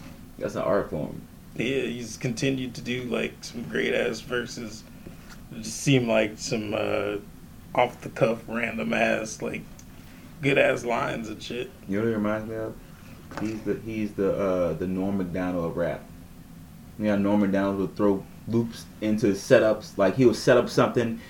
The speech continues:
Speaker 1: and then he'll come up with something out of nowhere. He can talk about, "I made a ham sa-, a ham sandwich today, and then an elephant sat on my face." What? Nigga? Wait a minute. What did the elephant? I thought you were making him talk about sandwiches.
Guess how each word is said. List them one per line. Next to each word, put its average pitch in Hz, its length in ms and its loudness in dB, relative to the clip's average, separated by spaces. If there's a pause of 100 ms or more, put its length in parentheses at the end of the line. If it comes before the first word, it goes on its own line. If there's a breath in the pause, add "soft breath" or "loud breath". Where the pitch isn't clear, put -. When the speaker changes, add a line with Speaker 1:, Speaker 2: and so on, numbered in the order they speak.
(120)
Speaker 1:
and 101 180 4
then 113 180 8
he'll 123 140 10
come 123 220 6
up 117 120 4
with 107 120 2
something 110 260 4
out 110 140 6
of 104 100 8
nowhere. 123 720 10 (160 loud breath)
He - 60 0
can 139 80 8
talk 127 160 10
about, 117 260 4 (140 loud breath)
"I - 80 2
made 131 120 8
a 107 40 6
ham 113 200 4
sa-, - 240 -2
a 107 80 -2
ham 113 220 2
sandwich 120 320 2
today, 95 360 2 (260 loud breath)
and 101 100 4
then 101 100 6
an 90 140 0
elephant 107 380 4
sat 101 300 4
on 101 100 4
my 98 120 2
face." 87 380 -2
What? 240 420 0
Nigga? - 400 -6
Wait 302 140 2
a 233 40 0
minute. 123 320 4
What 285 100 2
did 330 100 0
the 269 80 4
elephant? 226 560 2
I 185 80 4
thought 220 180 4
you 220 60 2
were 208 60 2
making 202 240 4
him 196 80 -2
talk 196 180 4
about 180 200 6
sandwiches. 180 440 4